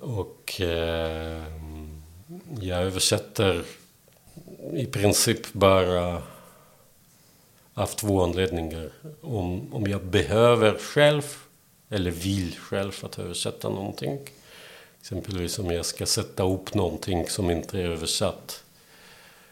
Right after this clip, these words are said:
Och det går smidigare och snabbare för mig att översätta själv. Då gör jag det.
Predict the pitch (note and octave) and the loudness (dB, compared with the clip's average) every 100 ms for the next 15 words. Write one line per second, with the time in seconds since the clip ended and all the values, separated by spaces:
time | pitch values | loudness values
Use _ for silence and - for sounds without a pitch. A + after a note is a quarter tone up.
0 | _ _ _ - F#2 F#2 F2 F#2 F2 - | _ _ _ -12 -10 -8 -6 -6 -2 0
1 | G2+ F#2 F2 E2+ E2+ E2+ D#2+ - F2+ D#2+ | 4 4 2 0 0 -2 -2 2 2 2
2 | E2+ E2 - F2 E2+ E2+ E2 E2 D#2+ - | -2 -2 -2 -4 -2 -2 -4 -8 -6 -6
3 | G#2 - - - A#2+ G#2+ A2+ - - _ | -8 -10 -14 -4 -2 -2 -6 -14 -20 _
4 | _ _ _ - - _ - F2 E2+ E2+ | _ _ _ -20 -20 _ -8 -4 -2 -2
5 | G#2+ B2+ | -2 0